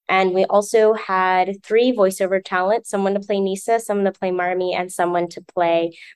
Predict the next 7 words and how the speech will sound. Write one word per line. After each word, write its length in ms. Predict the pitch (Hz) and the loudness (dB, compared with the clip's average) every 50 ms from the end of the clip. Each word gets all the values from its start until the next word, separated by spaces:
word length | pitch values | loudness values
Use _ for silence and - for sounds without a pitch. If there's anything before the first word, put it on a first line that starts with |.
| _ - | _ -2
Blue, 420 | 190 190 175 190 180 180 180 180 | 0 2 4 4 6 6 6 6
which 200 | 180 180 180 - | 6 4 2 -2
is 120 | 180 170 180 | -4 -2 -2
our 100 | 170 170 | -2 -2
friendly 400 | - - 180 175 175 175 175 175 | 0 0 0 0 2 0 -2 -2
bat. 320 | 160 170 170 165 208 277 - _ _ _ _ - - - _ _ _ _ - | 0 0 0 0 0 -2 -4 _ _ _ _ -20 -20 -20 _ _ _ _ 0
Um, 480 | 196 196 190 185 185 185 185 180 180 | 2 4 4 4 4 4 2 2 2